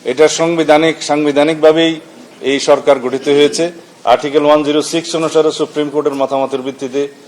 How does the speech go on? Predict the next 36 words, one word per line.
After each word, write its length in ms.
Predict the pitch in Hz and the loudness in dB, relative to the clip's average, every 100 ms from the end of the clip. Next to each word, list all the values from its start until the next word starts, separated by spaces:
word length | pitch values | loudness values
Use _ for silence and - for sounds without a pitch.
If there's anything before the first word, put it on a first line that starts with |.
| - | -6
অ্যাডভাইজারি 580 | 104 117 131 151 151 147 | -4 2 4 6 4 2
রোল 220 | 139 135 | 2 0
হিসাবে 360 | 135 135 127 131 | 0 -2 -2 -2
যেটা 340 | 117 120 120 | -4 2 2
আছে, 240 | 123 113 104 - - - | 2 -2 -6 -10 -20 -16
সেটার 240 | 127 127 120 | -4 -2 -2
ভিত্তিতে 400 | 123 120 110 127 117 | -4 -6 -4 -2 -2
এই 80 | |
সরকার 360 | 110 117 101 110 | -2 -4 -2 -4
শ-, 180 | - 104 92 - | -4 -14 -16 -12
শপথ 220 | 107 107 92 | -10 -10 -8
গ্রহণ 260 | 98 110 107 | -10 -8 -8
করেছে। 360 | 120 120 151 151 - - - | -8 -4 -6 -6 -16 -20 0
They 160 | 113 123 | 4 4
are 120 | 107 | 4
very 140 | 147 170 | 2 2
much 200 | - 143 | 2 0
legitimate। 440 | 135 131 135 147 147 - - | -2 -2 -4 -4 -6 -14 -4
তারপরেও 420 | - 120 - 151 165 | 4 4 4 2 2
যদি 240 | 165 165 | 0 0
লেজিটিমেসির 720 | 143 123 120 131 139 139 127 127 | 0 -2 -4 -4 -4 -4 -6 -6
কোনো, 300 | 127 131 120 - - - | -4 -4 -4 -12 -20 -4
আহ, 580 | 113 117 117 117 110 104 | 2 6 8 8 4 2
সন্দেহ 460 | - 131 123 117 | -4 -2 2 2
থাকে, 440 | 117 - 135 110 80 - - - | 0 2 0 0 -12 -14 -20 -10
সেটার 340 | 143 135 143 | -4 0 0
জন্য 200 | 135 139 135 | -2 -6 -2
পরবর্তীতে 580 | 131 131 117 117 107 110 | -2 0 -4 -6 -10 -8
সংবিধানে 540 | 127 131 110 113 117 | -6 -6 -4 -4 -2
আমরা 340 | 107 107 107 - - - 92 | -2 0 0 0 -10 -20 -6
যখন 240 | 110 120 | -6 -4
অনেকগুলো 480 | 110 110 120 107 113 | -6 -6 -8 -10 -12
সংশোধনী 480 | 117 120 107 98 110 | -10 -12 -12 -12 -10
এবং 220 | 104 107 | -10 -10
রেটিফিকেশন 580 | 98 95 90 101 98 107 | -12 -14 -14 -12 -12 -10
আসবে, 460 | 101 139 127 107 | -6 -6 -6 -10